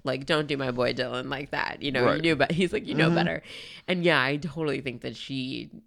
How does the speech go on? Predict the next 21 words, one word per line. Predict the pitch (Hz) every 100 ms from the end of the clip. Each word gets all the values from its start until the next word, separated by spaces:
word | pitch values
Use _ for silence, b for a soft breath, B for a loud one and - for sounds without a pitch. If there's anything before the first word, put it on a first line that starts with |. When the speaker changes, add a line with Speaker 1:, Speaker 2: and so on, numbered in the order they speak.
| _ _ _ _
Speaker 1:
rubbed | 123 127 120
that | 127 117
in | 127
his | 131 -
face. | 131 120 143 - 127
But | 151 143 135 B B B B -
I | 147
also | 170 165
think | 151 156 139
that | 139 143 139
I'm | 139
like, | 143 135 -
if | - 170
I |
were | 185
Hannah | 180 196 196
though, | 156 139 135 - -
and | 147 139 139
Dylan | 143 147 143
was, | 139 139
like, | - -